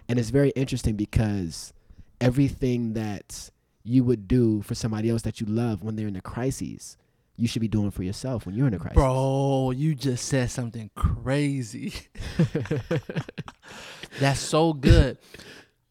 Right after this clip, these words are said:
Speaker 2: I was on the phone, right, with a friend, and I was explaining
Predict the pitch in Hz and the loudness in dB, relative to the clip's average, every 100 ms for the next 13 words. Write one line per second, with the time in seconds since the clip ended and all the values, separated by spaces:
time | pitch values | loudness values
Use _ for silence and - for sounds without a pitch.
0 | _ - 190 185 180 165 131 175 170 160 | _ 0 0 2 0 0 -2 -2 0 0
1 | 123 120 139 127 120 - - 170 139 127 | 0 -2 -2 -4 -6 -8 -4 0 0 -2
2 | 127 _ _ _ _ _ _ - 156 147 | -8 _ _ _ _ _ _ -6 -2 0
3 | 131 120 - - 139 180 165 131 120 | -2 -6 -12 -8 -6 -2 -2 -2 -4